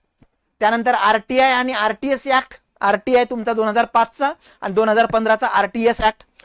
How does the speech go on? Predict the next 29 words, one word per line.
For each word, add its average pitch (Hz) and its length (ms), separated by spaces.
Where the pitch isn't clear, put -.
ओके, - 280
आणि 226 160
त्याच्या 240 260
व्यतिरिक्त 262 500
सर्व्हिस 247 460
रेग्युलेशन 233 480
ॲक्ट 208 340
एकोणीसशे 196 440
सत्तर, - 340
हे 208 120
जे 254 100
ॲक्ट्स 269 460
पार्ट 240 320
आहे, 214 220
हा 233 80
फक्त 269 260
आणि 285 180
फक्त 254 240
कुठल्या 262 320
एक्झामला 254 380
आहे? 269 240
एमआयडीसीला 196 680
आहे. 131 160
मग 185 180
जे 247 200
विद्यार्थी 247 500
डेडिकेटेड 226 680
एमआयडीसी 269 500
करतायत, 262 360